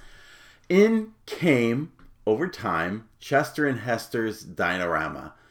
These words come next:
with the Primeval World, Triceratops Spin, and Fossil Fun Games.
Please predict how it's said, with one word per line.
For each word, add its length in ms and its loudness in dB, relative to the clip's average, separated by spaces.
with 260 -2
the 80 0
Primeval 600 -2
World, 520 2
Triceratops 880 0
Spin, 580 -2
and 200 -6
Fossil 480 -4
Fun 280 2
Games. 420 -6